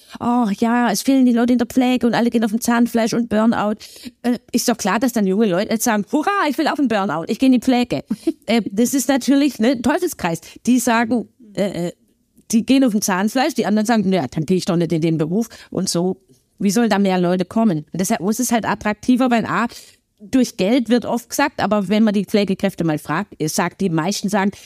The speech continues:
nee, es sind die Bedingungen, die sich ändern müssen. Dass man eben nicht, äh, auf so viele Leute auf einmal, äh, äh, betreut, also dass man nicht so viele Leute auf einmal betreuen muss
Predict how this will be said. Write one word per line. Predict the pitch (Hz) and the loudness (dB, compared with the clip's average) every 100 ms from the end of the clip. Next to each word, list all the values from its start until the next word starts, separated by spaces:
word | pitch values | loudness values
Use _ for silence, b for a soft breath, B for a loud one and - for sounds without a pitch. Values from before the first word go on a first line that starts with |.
| B | B
nee, | 240 285 - | 0 0 -2
es | - | -2
sind | 220 | 0
die | 208 | 0
Bedingungen, | 196 175 233 185 147 143 | 0 2 2 2 0 -2
die | 147 | -2
sich | 156 | -2
ändern | 131 147 147 143 | 0 0 0 0
müssen. | 143 - - B B | 0 -2 -4 B B
Dass | 233 226 | -4 0
man | 208 | 0
eben | 170 190 180 | 2 0 0
nicht, | 175 - B B - | 0 -4 B B -4
äh, | 196 | -2
auf | - - | -2 -4
so | - 240 | 0 2
viele | 254 196 | 2 2
Leute | 185 196 220 180 | 2 2 0 -2
auf | 165 - | -6 -4
einmal, | 170 214 240 240 - | 0 2 4 2 0
äh, | 196 - 202 | -2 0 -2
äh, | |
betreut, | 202 233 - 220 - | 0 -2 0 0 0
also | 170 185 | -2 -2
dass | 196 208 | -2 0
man | 190 | 0
nicht | |
so | 202 | 0
viele | 202 190 | 0 2
Leute | 185 | 0
auf | 175 | 0
einmal | 185 214 | 0 2
betreuen | 226 226 220 220 240 | 0 -2 0 4 4
muss | 254 | 2